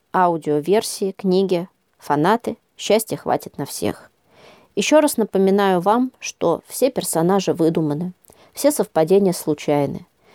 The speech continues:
Певца Всеволода Алексеевича Туманова никогда не существовало. Если вы хотите поддержать автора, пожалуйста, приобретите электронную версию книги или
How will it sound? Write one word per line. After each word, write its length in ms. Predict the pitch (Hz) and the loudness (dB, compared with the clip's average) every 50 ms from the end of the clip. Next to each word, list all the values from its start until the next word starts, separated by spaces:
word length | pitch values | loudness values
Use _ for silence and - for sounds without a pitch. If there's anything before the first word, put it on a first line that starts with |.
| _ _ _ _ | _ _ _ _
Певца 360 | - 196 190 - - 285 285 294 | 0 0 0 2 4 4 4 4
Всеволода 460 | - - - 202 190 190 185 170 165 | 2 2 0 2 2 2 0 0 0
Алексеевича 540 | 160 160 - - - 180 175 175 - - - | 0 -2 -4 -4 -2 -2 -2 -2 -4 -8 -8
Туманова 480 | - 170 185 208 233 247 233 208 160 | -4 -2 0 0 2 0 0 0 -2
никогда 400 | 139 139 143 - 143 156 - 196 | -2 -4 -2 -2 0 2 2 2
не 160 | 202 180 151 | 4 2 2
существовало. 840 | 143 - - - - - - - - 139 135 139 131 135 - - 180 _ _ _ _ _ _ _ _ _ - - _ _ | 0 -2 -6 -8 -8 -10 -8 -6 -4 -2 -2 -2 -4 -6 -6 -8 -10 _ _ _ _ _ _ _ _ _ -20 -20 _ _
Если 320 | - 175 208 285 - - 269 | 0 2 2 2 4 2 2
вы 100 | 226 240 | 2 2
хотите 420 | - 247 233 233 - 254 - 240 | 2 2 2 2 0 0 0 -2
поддержать 540 | - - 190 175 190 202 190 208 196 190 - - | -4 -4 -2 -2 -2 0 0 0 -2 -2 -2 -2
автора, 460 | 226 254 262 - - 160 143 143 165 - _ _ | -2 -2 -2 -4 -6 -6 -4 -6 -8 -10 _ _
пожалуйста, 580 | - 185 196 233 220 196 160 151 - - - | -2 0 2 2 2 2 2 -2 -4 -8 -10
приобретите 680 | 160 - - 175 175 185 202 226 - - 330 - - - - | -8 -4 -2 -2 0 0 -2 -2 0 0 -2 0 -2 -4 -4
электронную 680 | - 170 165 - - - 208 226 240 226 196 170 156 | -2 -2 -2 -2 0 2 4 4 4 4 4 2 2
версию 420 | 147 170 151 147 - - - 160 147 | 2 2 2 2 0 -2 -6 -6 -6
книги 600 | - - 190 196 233 254 226 - 208 180 - - - | -4 -2 0 0 0 0 0 0 0 0 -2 -4 -2
или 460 | - 208 233 240 220 214 196 185 | 0 2 4 6 6 6 4 4